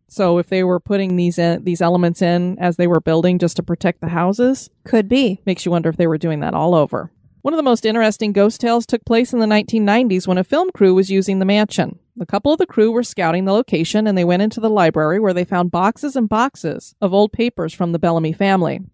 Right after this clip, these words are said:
Speaker 1: They started rifling through them when they heard the front door slam. They figured it was a security guard until they heard heavy booted footfalls coming down the hallway quickly. The library door slammed open and a rush of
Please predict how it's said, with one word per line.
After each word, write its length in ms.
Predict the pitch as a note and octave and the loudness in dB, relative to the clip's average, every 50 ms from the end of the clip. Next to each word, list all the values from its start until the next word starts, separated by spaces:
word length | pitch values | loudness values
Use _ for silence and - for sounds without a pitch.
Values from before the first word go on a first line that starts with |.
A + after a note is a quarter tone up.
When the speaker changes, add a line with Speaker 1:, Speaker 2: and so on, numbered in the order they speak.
| _ _ _ | _ _ _
Speaker 1:
They 100 | - F#3+ | -10 -8
started 320 | - - E3 E3+ F#3+ F#3+ | -2 -2 0 0 0 0
rifling 480 | E3 E3 E3+ F#3+ F#3+ - G3+ G3 G3 G3 | 2 2 2 2 0 0 -2 -2 -2 -2
through 240 | F#3+ - G3+ F3 E3+ | -2 0 0 0 0
them 380 | E3+ E3+ G3+ B3 C#4 D4+ D4+ | 0 0 0 0 -2 -2 -4
when 140 | B3+ G3+ G#3+ | -4 -4 -2
they 100 | A3 A3 | -2 -4
heard 240 | A3+ A#3 B3+ B3 G#3+ | -2 0 0 0 -2
the 80 | G#3 | -2
front 220 | - - G3+ - - | -2 -2 -4 -2 0
door 180 | - G3 G#3+ | 0 0 0
slam. 420 | G#3+ - - D4 C#4+ A#3 D3+ - F#3 - _ _ _ _ _ _ | -2 -2 -4 -2 -2 -2 -4 -4 -10 -16 _ _ _ _ _ _
They 100 | - F#3 | -8 -4
figured 260 | F3 F#3+ F#3 F#3 G3 F#3 | -2 -2 0 0 0 0
it 80 | - | 0
was 140 | - F3+ - | -4 -4 -6
a 60 | F3+ | -8
security 440 | - - G3 F#3 - D#4 F4 E4+ C4 | -6 -6 -6 -4 -2 -2 0 0 0
guard 240 | F#3 F3+ E3+ F3+ F3+ | 0 0 0 0 0
until 260 | F#3+ G3 - A3 G3+ | -2 -2 -2 -2 0
they 100 | F#3 F#3 | 0 0
heard 200 | G3 G#3 F3 E3 | 0 0 0 -2
heavy 320 | E3+ F#3+ A3+ A3+ B3 A3 | 0 -2 -2 0 -2 -4
booted 420 | F#3+ - - F#3+ G3+ G3+ G3+ E3+ - | -4 -2 -2 0 2 0 0 -2 -2
footfalls 560 | - - D#4 - - - - D3+ D3 - - | -2 -2 -2 -2 0 0 0 0 0 -2 -4
coming 300 | - - E3+ E3 D#3+ D#3+ | -6 -4 -2 -2 -2 -2
down 300 | D3+ E3 D#3 E3 F#3+ A3 | -2 -2 0 0 0 0
the 80 | B3+ B3 | 0 0
hallway 360 | B3+ B3+ A3 F3+ E3 E3 F3+ | 0 2 2 2 2 0 -2
quickly. 520 | - - A#3 A3+ - - F3+ C#3+ - F3+ - _ _ _ _ _ _ _ | -2 -4 -4 -4 -2 -4 -4 -6 -6 -8 -16 _ _ _ _ _ _ _
The 80 | - | -6
library 500 | F3+ F3+ F#3+ G3+ G3 A3 G#3 G3 F#3+ F3+ | -2 0 0 2 2 2 2 2 0 0
door 300 | F3 D#3+ F#3 F#3 F3 D#3+ E3 | -2 -2 0 0 0 0 -2
slammed 440 | - - - F#3+ F#3+ G#3+ A#3+ A#3+ G#3 | -4 -8 -6 -4 -2 0 0 2 2
open 380 | G#3+ B3 C4+ - F3+ C#3 - - | 2 0 0 -2 -4 -6 -4 -4
and 140 | E3+ E3+ | 0 0
a 40 | E3 | 2
rush 280 | D#3 E3 F3+ G#3 G#3 - | 2 4 2 2 2 0
of 100 | F#3+ | -2